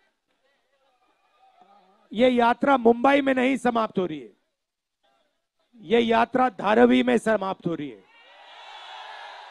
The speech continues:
और, और इसका, इस यात्रा का मैसेज है, नहीं, नहीं, सुनो, सुनो, मैं, मैं आपसे,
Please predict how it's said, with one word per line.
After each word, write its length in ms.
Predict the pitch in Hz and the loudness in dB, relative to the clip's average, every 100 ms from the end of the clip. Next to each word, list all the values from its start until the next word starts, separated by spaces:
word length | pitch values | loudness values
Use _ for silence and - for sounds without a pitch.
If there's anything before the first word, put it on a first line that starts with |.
| - - - - - - - - - - | -20 -20 -20 -20 -20 -20 -20 -20 -20 -6
और, 340 | 240 269 285 - _ _ _ _ _ _ - | 0 2 0 -4 _ _ _ _ _ _ -4
और 260 | 233 254 262 | -2 -2 -4
इसका, 640 | 240 - 294 311 294 196 - _ _ _ _ _ _ _ - | -8 -4 4 6 6 2 -8 _ _ _ _ _ _ _ -2
इस 240 | 254 - | -2 0
यात्रा 540 | 226 226 247 - 285 277 | -2 0 0 0 2 2
का 220 | - 277 | 2 2
मैसेज 440 | 254 254 269 285 226 | 2 0 0 0 0
है, 140 | 233 147 - _ _ _ _ _ _ _ _ _ 453 - - _ 466 466 - - 440 427 403 440 427 427 - - - - - - - 269 | -2 -4 -14 _ _ _ _ _ _ _ _ _ -20 -20 -20 _ _ -20 -20 -20 -20 -20 -20 -20 -20 -20 -20 -20 -20 -20 -20 -20 -20 -8
नहीं, 220 | 262 277 | -4 -4
नहीं, 120 | 247 | -2
सुनो, 280 | - 269 247 | 0 0 0
सुनो, 360 | 254 262 190 - - - - - - - - - - - - 170 | -2 -2 -2 -6 -20 -20 -20 -20 -20 -20 -20 -20 -20 -20 -20 -10
मैं, 320 | 220 254 254 | -4 -4 -4
मैं 180 | 226 254 | -4 -4
आपसे, 540 | 247 240 - 277 254 | -2 -4 -2 -2 -2